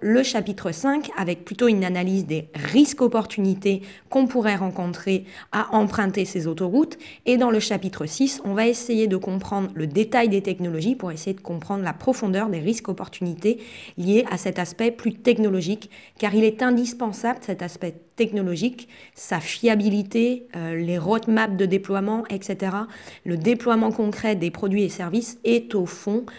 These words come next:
euh, le point final indispensable pour assurer la faisabilité et pérennité de tous ces projets. Donc, dans ce chapitre cinq, opportunité de finalité, ce serait quoi de ces technologies ? Ce serait viser collectivement, peut-être,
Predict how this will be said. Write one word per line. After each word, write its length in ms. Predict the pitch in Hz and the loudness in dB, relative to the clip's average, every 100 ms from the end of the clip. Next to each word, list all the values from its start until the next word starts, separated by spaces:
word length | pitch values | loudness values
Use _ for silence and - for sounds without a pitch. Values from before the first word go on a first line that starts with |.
| - - 170 | -20 -14 -4
euh, 100 | 170 | 0
le 240 | 185 196 | 2 0
point 460 | 190 - 220 226 233 | -2 -2 0 0 -2
final 540 | - - 233 185 202 247 - _ - | -8 2 2 4 0 -2 -10 _ 0
indispensable 840 | 233 220 226 - 202 - 196 220 | 4 4 2 -2 -6 -2 -2 -2
pour 240 | 226 - 196 | -4 -2 0
assurer 400 | 190 - 185 214 | -2 -4 0 2
la 200 | 190 190 - | 0 -4 -10
faisabilité 640 | - 196 202 180 170 226 | -4 -2 0 0 -2 0
et 60 | 208 | 0
pérennité 520 | 190 175 165 160 202 | 0 -4 -4 -2 -2
de 140 | 185 175 | -2 -4
tous 240 | - 220 | -6 -8
ces 180 | - 202 | -6 -8
projets. 380 | - 180 143 139 _ _ _ _ _ _ - - | -6 -6 -8 -12 _ _ _ _ _ _ -16 -6
Donc, 360 | 214 247 226 - - - - - _ - | 2 2 2 -4 -18 -20 -20 -20 _ -4
dans 140 | 208 262 | -2 0
ce 120 | 277 | 0
chapitre 440 | 269 262 285 240 | 2 0 0 0
cinq, 380 | 220 190 156 - _ | 0 -2 -4 -6 _
opportunité 840 | - - - 294 - 262 254 294 294 | 2 4 4 0 0 2 2 2 2
de 400 | 220 247 240 240 | 4 4 4 -2
finalité, 880 | - - 262 247 233 226 226 170 - | -14 -2 2 4 6 4 2 -4 -4
ce 160 | - - | -12 -12
serait 260 | 170 226 202 | -6 -4 -4
quoi 260 | - 180 | -6 -6
de 140 | 135 160 | -4 -6
ces 160 | 185 | -6
technologies ? 480 | 185 180 170 165 160 | -4 -4 -2 -4 -6
Ce 160 | 160 240 | -6 -4
serait 160 | 330 | -2
viser 340 | 226 262 269 277 | 0 2 0 0
collectivement, 720 | 302 302 - 226 170 196 208 | 2 0 -2 -6 -2 -2 -4
peut-être, 500 | - 185 254 302 | -4 -2 0 -2